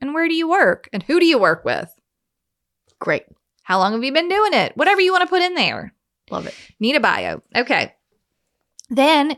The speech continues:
Speaker 1: you need links to your social media,
Speaker 2: Okay.
Speaker 1: especially if you're active there. I think you need 'em either way, and you should probably have a profile.
Speaker 2: Mm-hmm.
Speaker 1: But if you're active there, make sure your links are on your web. You can have a real estate website that is a singular page.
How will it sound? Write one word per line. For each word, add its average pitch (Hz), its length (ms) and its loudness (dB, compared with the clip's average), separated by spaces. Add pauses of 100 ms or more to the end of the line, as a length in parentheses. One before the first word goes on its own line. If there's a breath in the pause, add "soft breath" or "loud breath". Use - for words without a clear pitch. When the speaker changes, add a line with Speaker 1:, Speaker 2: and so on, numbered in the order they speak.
Speaker 1:
you 208 160 2
need 202 320 2
links 196 580 -4 (120)
to - 120 -4
your 233 140 -4
social 196 400 -4
media, 165 500 -4 (420)
Speaker 2:
Okay. 269 120 0
Speaker 1:
especially 294 600 0
if 254 140 -2
you're 247 140 -6
active 185 320 -4
there. - 300 -6 (300 loud breath)
I 277 60 -4
think 330 160 -2
you 302 80 -2
need 254 180 0
'em 208 100 0
either 185 220 -2
way, 170 220 -2
and 226 80 -4
you 202 60 -2
should 185 160 -10
probably 190 280 -2
have 196 120 -2
a 156 60 -4
profile. 247 760 -4
Speaker 2:
Mm-hmm. 214 320 -2 (100)
Speaker 1:
But 302 140 2
if 302 100 0
you're 240 160 0
active 311 380 0
there, 277 300 4
make 370 160 -4
sure 381 240 -4
your 381 220 -6
links 392 360 -10
are 294 100 -4
on 311 200 -8
your 330 120 -10
web. 339 220 -4 (480)
You 302 180 2
can 392 280 -4
have 302 280 -2
a 294 80 0
real 269 200 -2
estate 262 340 -2
website 214 480 -4
that 208 100 -4
is 208 120 -2
a 208 80 -2
singular 190 500 -4
page. - 560 -10